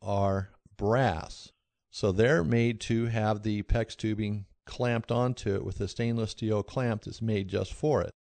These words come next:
Shark Bite has the same system as well. Um, you know, it's a brass fitting that slides into the pex tubing, and you clamp it on with the steel, with the stainless steel clamp.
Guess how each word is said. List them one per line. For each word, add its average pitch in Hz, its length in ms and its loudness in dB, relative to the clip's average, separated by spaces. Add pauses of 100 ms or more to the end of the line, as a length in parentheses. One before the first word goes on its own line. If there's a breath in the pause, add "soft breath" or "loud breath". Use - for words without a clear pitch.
(500)
Shark 139 360 6
Bite 127 260 6
has 120 220 2
the 113 100 -4
same 117 260 2
system 117 400 -2
as 107 160 0
well. 107 460 2
Um, 98 200 -4 (100)
you 107 80 -2
know, 104 100 2
it's 101 140 -2
a 95 40 -4
brass 104 460 2 (100)
fitting 110 540 -2 (380 soft breath)
that 95 100 -6
slides 110 340 2
into 104 120 0
the 98 100 -2
pex - 300 0
tubing, 107 420 -2
and 101 140 0
you 92 100 -2
clamp 107 400 -2
it 104 60 0
on 104 140 0
with 98 100 -6
the - 80 -8
steel, 101 340 0 (340)
with 104 140 -4
the 95 80 -4
stainless 107 380 0
steel 98 560 -2 (100)
clamp. 113 520 0